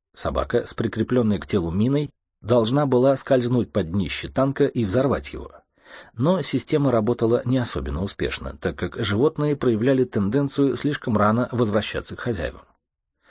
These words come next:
В тысяча девятьсот сорок третьем году доктор Луи Файзер придумал забрасывать на японские корабли летучих мышей, экипированных миниатюрными зажигательными бомбами. Это должно было быть ответом союзников на действия камикадзе.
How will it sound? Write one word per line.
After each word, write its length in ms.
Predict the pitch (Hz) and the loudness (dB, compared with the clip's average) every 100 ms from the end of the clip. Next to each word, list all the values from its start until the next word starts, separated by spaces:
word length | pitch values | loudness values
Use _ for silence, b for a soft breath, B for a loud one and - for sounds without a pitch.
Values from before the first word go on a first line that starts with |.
| B B B B _ | B B B B _
В 160 | - - | -10 0
тысяча 340 | 170 160 139 | 2 2 2
девятьсот 420 | 117 107 - 135 - | 2 0 0 -2 2
сорок 260 | 123 107 | 2 2
третьем 380 | - 95 73 71 | 0 -2 -2 -4
году 400 | 78 76 123 143 | -4 2 2 2
доктор 400 | 117 147 - 127 117 | 0 0 2 -2 2
Луи 260 | 110 98 | 2 2
Файзер 560 | 80 82 67 71 92 - | 0 -2 -2 -2 -4 -2
придумал 480 | 127 131 175 175 151 | 0 4 4 4 0
забрасывать 580 | 107 117 117 139 143 139 | 0 2 2 0 0 0
на 60 | 131 | 2
японские 560 | 120 - 90 - 78 | 0 0 -2 -4 -6
корабли 500 | - 78 80 120 165 - | -2 -2 0 0 0 -2
летучих 500 | 117 - 139 131 - | -2 -2 -2 -2 -2
мышей, 440 | 135 - 76 65 B B | -2 0 -2 -2 B B
экипированных 800 | - - - 98 151 160 160 - | -6 -4 0 2 2 2 0 -2
миниатюрными 840 | - 135 113 82 - 147 151 151 151 | 0 0 0 0 -2 0 0 0 0
зажигательными 720 | 127 117 104 80 - 90 104 | 2 2 2 0 -2 -2 -2
бомбами. 520 | 107 92 65 64 - - _ _ _ _ - | -2 -2 -4 -8 -14 -20 _ _ _ _ -2
Это 220 | 147 156 | 0 4
должно 360 | 131 110 139 | 4 4 2
было 220 | 139 131 104 | 4 4 4
быть 180 | 123 | 2
ответом 400 | 85 73 117 123 | 0 0 0 0
союзников 720 | 107 73 104 131 143 160 - - | -2 0 0 0 0 -2 -4 -4
на 140 | 123 | -2
действия 460 | 85 78 - - 90 | -2 -4 -6 -6 -4
камикадзе. 720 | - 127 - 65 67 - | -2 -2 -2 -4 -6 -12